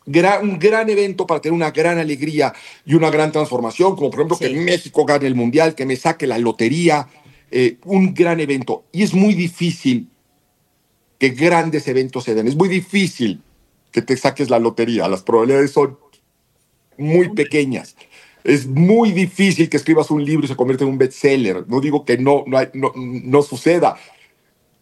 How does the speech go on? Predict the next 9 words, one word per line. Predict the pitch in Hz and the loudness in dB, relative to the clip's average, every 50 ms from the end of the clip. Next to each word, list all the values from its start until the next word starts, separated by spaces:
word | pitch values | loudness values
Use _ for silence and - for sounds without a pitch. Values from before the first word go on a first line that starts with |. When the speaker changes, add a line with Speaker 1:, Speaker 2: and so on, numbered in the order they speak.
| _ - | _ 0
Speaker 1:
pero | 160 156 151 147 | 2 2 2 2
realmente | 131 131 156 180 202 208 214 202 170 156 147 151 156 | 0 0 0 2 2 0 0 -2 -2 -2 -2 -4 -6
si | 143 120 | -8 -8
estamos | 110 - 135 147 156 - - | -4 -4 -2 -2 -2 -6 -10
esperanzados | - - - 117 110 110 107 107 - 123 131 131 123 - - _ _ - | -8 -4 -4 -2 -2 -2 -4 -2 0 0 0 0 -2 -6 -10 _ _ -2
a | - 104 101 - - _ _ | 0 0 0 0 -2 _ _
un | - 151 156 156 143 123 | 0 0 0 0 -2 -6
gran | - - 131 156 160 160 160 160 156 - - | -4 0 2 4 4 4 2 0 -2 -4 -2
evento, | - 120 113 113 131 123 107 101 104 - 98 - - | 0 0 2 2 0 0 0 -2 -4 -4 -6 -6 -6